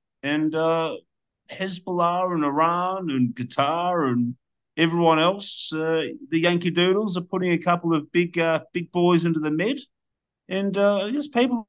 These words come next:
are wondering, uh, if it's gonna be the, the, the world war.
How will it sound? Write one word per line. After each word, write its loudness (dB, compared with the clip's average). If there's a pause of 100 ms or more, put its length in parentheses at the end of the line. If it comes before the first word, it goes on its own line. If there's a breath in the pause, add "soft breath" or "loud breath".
(100)
are 2
wondering, 0
uh, -2 (240)
if -12
it's -12
gonna -4
be -4
the, 0 (840)
the, 0
the 2
world 2
war. -2